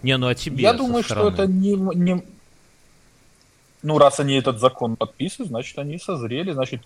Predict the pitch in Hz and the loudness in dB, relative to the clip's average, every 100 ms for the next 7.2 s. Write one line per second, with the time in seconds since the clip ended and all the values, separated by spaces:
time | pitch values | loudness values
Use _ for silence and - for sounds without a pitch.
0 | _ - - - - 170 160 135 127 123 | _ -20 -20 -14 -6 -2 2 2 4 2
1 | 110 143 156 - 113 107 - 107 98 87 | 2 0 -2 -4 -6 -6 -6 -8 -6 -8
2 | 95 131 147 - 139 147 117 101 104 107 | -6 -6 -10 -10 -10 -6 -6 -4 -4 -4
3 | 95 - - - - - - - - - | -6 -12 -20 -20 -20 -20 -20 -20 -18 -4
4 | 123 120 131 117 113 107 107 - 104 - | 0 0 0 -2 -2 -4 -6 -6 -6 -6
5 | 95 123 160 - 127 120 117 - 110 113 | -6 -6 -6 -10 -8 -6 -8 -8 -8 -6
6 | 110 104 101 95 101 - 107 156 196 123 | -6 -6 -8 -10 -14 -4 0 0 -2 -10
7 | - 98 | -8 -10